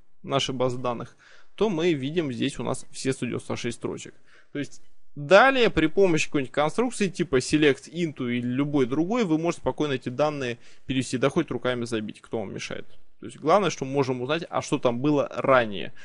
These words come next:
но только на момент создания моментального снимка. Это очень важно. Вот.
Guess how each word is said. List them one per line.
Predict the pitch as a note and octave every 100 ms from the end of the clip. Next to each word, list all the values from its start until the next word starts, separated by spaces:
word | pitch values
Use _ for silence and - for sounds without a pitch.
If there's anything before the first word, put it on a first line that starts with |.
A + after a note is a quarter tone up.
| - -
но | C#3
только | F#3+ G#3 F3
на | C3+ D3+
момент | B2+ B2 C#3+
создания | - A#2 A#2+ A#2+
моментального | A2 G2+ A2+ G#2 F#2 -
снимка. | B2 A#2 -
Это | - -
очень | - -
важно. | G2+ - - - - _ _ - - - - - - _ _ - -
Вот. | -